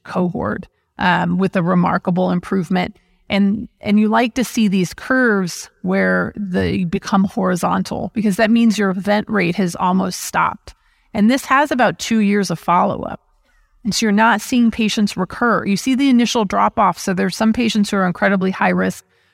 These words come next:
for other reasons. Um, but then it just levels off. And so we hope that that's just patients cruising on dostarlimab.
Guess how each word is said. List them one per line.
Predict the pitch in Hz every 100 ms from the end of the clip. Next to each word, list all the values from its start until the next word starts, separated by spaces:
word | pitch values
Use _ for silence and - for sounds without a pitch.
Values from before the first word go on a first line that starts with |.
| _
for | 208
other | 202 190
reasons. | 180 233 208 196 175 - _ _ _ -
Um, | 196 180 185 185 190 _ _ _ _ _ -
but | 180
then | 233
it | 269
just | 240 226
levels | 208 202 196 170
off. | 175 113 - _ -
And | - 190
so | - 180
we | 180
hope | 180 220 -
that | 220
that's | - - -
just | 170 -
patients | 190 175 190 -
cruising | - 208 180 185
on | 175 185 185 180 _ _ -
dostarlimab. | 190 - 240 262 262 254 240 226